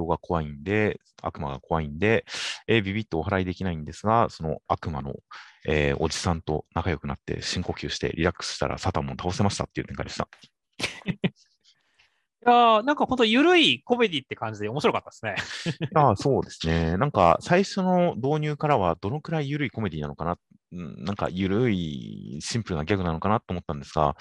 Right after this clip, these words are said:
Speaker 1: そこからこのおじさん悪魔との交流みたいな感じで、なんかちゃんとしたストーリーラインが見えてきて、で、最終的にサタンを倒す、追い払うところあたりの、なんでしょう、テンポ感、間の取り方とか、すごく読みやすくてよかったですね。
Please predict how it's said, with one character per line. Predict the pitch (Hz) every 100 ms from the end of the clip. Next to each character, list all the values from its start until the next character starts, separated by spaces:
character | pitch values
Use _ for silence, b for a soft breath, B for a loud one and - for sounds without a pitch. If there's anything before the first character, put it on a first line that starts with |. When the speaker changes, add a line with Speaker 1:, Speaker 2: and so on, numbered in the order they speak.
| B B B
Speaker 1:
そ | - 165
こ |
か | 175
ら | 175
こ | 170
の | 160 -
お | 107
じ | 139
さ | 156 160
ん | 160
悪 | 160 143
魔 | 104
と | 123
の | 107
交 | - 104 104
流 | 101 101 87
み |
た | 98
い |
な | 85
感 | - 82
じ | 78 92
で、 | 101 104 87 B B B B _ _ -
な |
ん | 143
か |
ち | -
ゃ | 147
ん | 143
と | 147
し | -
た | 135
ス | -
ト | 143
ー | 139
リ | 139
ー |
ラ | 139
イ |
ン | 98
が | 90
見 | 110
え |
て | 95
き | 90
て、 | - 110 101 101 b b b
で、 | -
最 | - 156
終 | 160
的 | 151
に | 151
サ | -
タ | 160
ン | 123
を |
倒 | 87 107 110
す、 | - - 117 107 104 -
追 | - 113
い |
払 | 107 120 117
う |
と | - 123
こ | 120
ろ | -
あ | -
た | 120
り | 95 82
の、 | 78 78 76
な | 98
ん | 98
で |
し | -
ょ |
う、 | -
テ | 120
ン | 127
ポ | 131
感、 | - 71 69 -
間 |
の | 104
取 | 131 123
り | 107
方 | 117 95
と | -
か、 | - 76 69 _ B B B B _
す | - 160
ご | 160
く | 92
読 | 90
み |
や | 101
す | 95
く |
て | -
よ | 82
か | -
っ |
た | -
で |
す | -
ね。 | 87